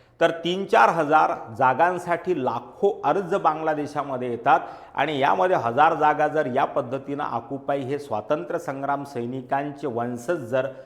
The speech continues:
ऑक्युपाय करत असतील आणि चौवेचाळीस पर्सेंट ओपन कॉम्पिटिशनमध्ये संपूर्ण बांगलादेशाच्या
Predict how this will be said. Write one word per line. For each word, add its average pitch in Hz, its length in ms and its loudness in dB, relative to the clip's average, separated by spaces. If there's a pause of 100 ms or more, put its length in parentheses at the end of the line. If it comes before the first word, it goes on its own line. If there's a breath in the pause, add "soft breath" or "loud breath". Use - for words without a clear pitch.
(120)
ऑक्युपाय 160 580 -2
करत 131 380 -4
असतील 123 420 -4 (340 loud breath)
आणि 143 180 0
चौवेचाळीस 143 680 0
पर्सेंट 147 500 -4 (300)
ओपन 147 500 2
कॉम्पिटिशनमध्ये 143 1080 -2
संपूर्ण 139 580 -2
बांगलादेशाच्या 139 1040 0